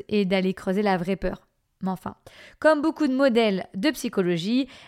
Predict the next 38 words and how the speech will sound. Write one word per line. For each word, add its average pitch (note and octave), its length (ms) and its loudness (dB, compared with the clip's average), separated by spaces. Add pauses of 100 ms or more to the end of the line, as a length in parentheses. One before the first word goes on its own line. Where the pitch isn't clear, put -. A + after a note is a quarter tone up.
elle A#3 200 6
est A3+ 100 6
utilisée A3 340 0
dans G3+ 120 4
n'importe B3+ 420 2
quelle G#3+ 160 0
situation G#3 680 -4
dès A#3+ 180 0
que C#4 80 -8
nous G#3+ 160 2
avons G3 380 2
un G#3 120 4
peu G#3 140 -2
peur A3+ 180 0
de F#3+ 100 -2
quelque F3+ 240 -6
chose. - 320 -10 (600)
Bon, A3+ 140 8
moi, C4 300 6
voilà, A3 380 6
je F3+ 80 -2
trouve - 180 -12
que A3 120 2
c'est G#3+ 120 -2
un G3+ 120 2
peu B3 140 -2
la F#3+ 140 4
facilité B3 600 -2
de - 80 -10
faire G#3+ 240 4
appel G3+ 280 4
à F#3+ 100 4
ce F#3+ 120 -4
syndrome G3+ 500 4 (320)
sans C4 260 4
réellement G#3 340 4
creuser G#3+ 540 0 (340)
et, G3 760 4